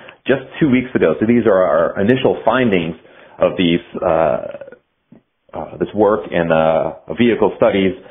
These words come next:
Uh, it's not only to, um, look at the potential consumer segments, to also gauge their interest in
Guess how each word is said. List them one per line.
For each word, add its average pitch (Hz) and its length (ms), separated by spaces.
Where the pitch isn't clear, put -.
Uh, 95 420
it's 104 80
not 165 160
only 156 400
to, 143 160
um, 113 380
look 131 160
at 139 80
the 113 320
potential 139 400
consumer 120 560
segments, 123 380
to - 60
also 170 280
gauge 131 320
their - 160
interest 104 400
in 82 80